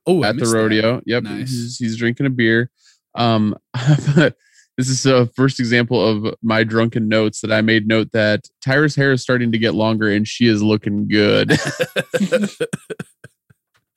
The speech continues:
Speaker 1: Uh, I did notice her hair. I guess I didn't, I didn't think about the fact that it was longer, but yeah, it looked
Speaker 2: Yeah.
Speaker 1: nice for
Speaker 2: Yeah.
Speaker 1: sure.
Speaker 2: Um, she starts,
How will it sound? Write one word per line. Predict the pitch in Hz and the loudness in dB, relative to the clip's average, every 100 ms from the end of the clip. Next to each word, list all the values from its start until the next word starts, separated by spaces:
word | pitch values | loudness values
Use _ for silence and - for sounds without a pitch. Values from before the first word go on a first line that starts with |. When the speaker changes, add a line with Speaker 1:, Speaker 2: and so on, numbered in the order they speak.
| - - - - - - | -20 -20 -20 -20 -20 -20
Speaker 1:
Uh, | - 131 127 123 | -6 -4 -2 0
I | 143 | 2
did | 151 233 | 4 4
notice | 196 180 - | 4 4 4
her | 139 | 4
hair. | 151 131 | 4 4
I | 117 | 2
guess | 131 131 | -2 -2
I | 131 | 0
didn't, | 131 123 - _ | 0 -2 -6 _
I | 135 | -4
didn't | 131 123 113 | -2 -2 -2
think | 156 135 | -2 -2
about | 110 - | -6 -8
the | |
fact | - 110 110 | -8 -8 -8
that | 107 | -8
it | |
was | 107 107 | -8 -8
longer, | 110 104 101 98 | -8 -8 -8 -12
but | 104 113 | -8 -6
yeah, | 254 220 | -4 -4
it | 104 | -4
looked | 151 | -4
Speaker 2:
Yeah. | 95 | -2
Speaker 1:
nice | 95 104 - - | -4 -4 -8 -12
for | - | -10
Speaker 2:
Yeah. | 107 | -4
Speaker 1:
sure. | 117 104 - _ - - - _ | 0 0 -2 _ -20 -20 -20 _
Speaker 2:
Um, | - 127 117 110 | 4 6 8 8
she | 113 - 135 | 6 4 4
starts, | - 151 143 - | 6 4 2 -4